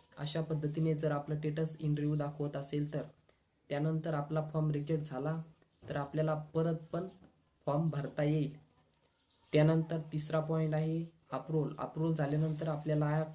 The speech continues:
काही करायची गरज नाही. अप्रूव्हल केल्यानंतर आपल्याला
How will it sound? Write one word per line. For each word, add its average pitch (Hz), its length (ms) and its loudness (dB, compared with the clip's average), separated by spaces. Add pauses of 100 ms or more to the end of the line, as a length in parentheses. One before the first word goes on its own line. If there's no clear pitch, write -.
काही 147 440 0
करायची 151 680 -4 (280)
गरज 143 280 0
नाही. 135 220 -6 (680)
अप्रूव्हल 156 380 0
केल्यानंतर 160 600 0 (580)
आपल्याला 151 640 0